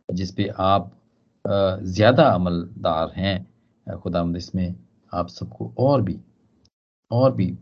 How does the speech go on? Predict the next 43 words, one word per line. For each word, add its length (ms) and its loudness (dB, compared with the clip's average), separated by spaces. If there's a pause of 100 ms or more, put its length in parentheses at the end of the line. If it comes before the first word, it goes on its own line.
(120)
बहुत 320 0
और 180 6
भी 100 2
अच्छे 220 -4
तरीके 340 -8
से, 220 -12 (640)
अ, 280 -6 (240)
ये 120 4
सब 220 2
बातें 320 0 (280)
अपने 260 -6
बच्चों 320 -4
को 280 -6 (100)
इसी 200 -2
तरह 180 -2
ही 100 -6 (340)
ट्रांसफॉर्म 540 2
करने 340 -4
का 120 -8
और 280 0
भी 100 -4
ज्यादा 260 -2
फजल 240 -8
बख्श 340 -10
दे। 140 -12 (440)
और 60 2
आज 180 2
कलाम 300 2
के 100 -2
इस 120 -2
मुख्तसर 360 0
से 160 2
हिस्से 320 4
के 140 -2
वसीले 360 4
से 180 0 (320)
खुदावंद 520 2
मुझे 520 0
और 80 2
आप 140 -4
सबको 460 -8 (240)
बरकत 260 -4 (120)
दे। 100 -16